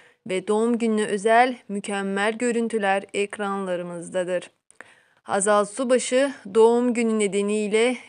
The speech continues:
birçok partiler verecek ve arkadaşlarıyla buluşma anını sizlerle severek paylaşmış olacağım. Evet arkadaşlar, Hazal Subaşı'ndan gelen şahane görüntüleri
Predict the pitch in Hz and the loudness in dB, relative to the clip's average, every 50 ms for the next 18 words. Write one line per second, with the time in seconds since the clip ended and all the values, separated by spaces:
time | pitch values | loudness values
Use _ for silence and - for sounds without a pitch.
0 | _ _ - 190 214 220 240 262 262 247 - - 220 226 233 - - - _ - | _ _ -10 -6 -4 -2 -2 -2 -2 -4 -2 0 0 0 0 -2 -4 -14 _ -18
1 | - 170 170 175 170 - - - 175 175 165 165 170 170 170 170 170 175 175 - | -12 -10 -8 -8 -8 -8 -10 -10 -6 -4 -4 -4 -4 -4 -6 -8 -8 -10 -10 -10
2 | 180 175 180 180 - - - _ _ _ _ _ _ _ _ _ - - - 175 | -10 -10 -10 -12 -14 -18 -20 _ _ _ _ _ _ _ _ _ -20 -18 -14 -8
3 | 175 185 185 190 202 233 240 - _ _ - - 190 185 196 - 196 180 180 180 | -6 -4 -2 -2 -2 -4 -6 -10 _ _ -8 -6 -6 -6 -8 -8 -8 -8 -8 -10
4 | - - - 196 196 196 208 226 233 226 226 220 240 240 180 190 214 202 208 - | -10 -10 -8 -8 -6 -4 -2 -2 0 2 4 4 4 2 -2 -4 -6 -6 -6 -8
5 | - - 233 226 208 196 185 180 180 170 180 208 226 233 - - - 240 226 214 | -6 -4 -2 0 0 0 -2 -4 -6 -8 -6 -6 -6 -6 -6 -8 -8 -6 -2 2
6 | 233 240 240 226 214 185 180 185 190 185 - - 170 165 175 175 175 175 175 175 | 2 4 4 4 2 0 -4 -6 -6 -6 -6 -8 -6 -6 -6 -6 -6 -8 -8 -10
7 | - - - 175 175 165 170 180 175 - - 175 185 - 190 180 185 190 185 - | -12 -10 -8 -6 -6 -6 -6 -8 -10 -12 -14 -14 -14 -12 -12 -12 -12 -12 -10 -8
8 | 185 175 175 175 185 185 196 _ _ _ _ - - - - _ _ _ - 208 | -8 -6 -6 -8 -8 -10 -14 _ _ _ _ -20 -20 -20 -20 _ _ _ -8 0
9 | 208 220 226 233 247 240 233 226 226 240 214 220 220 214 - - 233 240 254 277 | 4 6 6 6 8 6 6 6 4 2 0 0 -2 -2 0 2 4 6 6 4
10 | 277 240 - 208 202 196 214 214 214 208 - 247 226 240 240 226 - 240 226 226 | 2 0 -2 -2 -2 2 2 0 0 0 -2 0 0 2 0 0 -2 -4 -2 0
11 | 214 208 202 196 196 190 202 208 208 208 208 202 202 - - 226 202 208 208 202 | 0 0 0 -2 -2 -2 -2 -2 0 -2 -2 -4 -6 -6 -2 0 2 2 2 0
12 | 202 208 208 214 220 208 180 196 202 208 208 214 214 220 214 220 220 214 226 240 | -2 -2 0 -2 -2 -2 -2 -2 -2 -2 -2 -4 -4 -4 -4 -4 -2 -2 -2 -2
13 | 240 | -4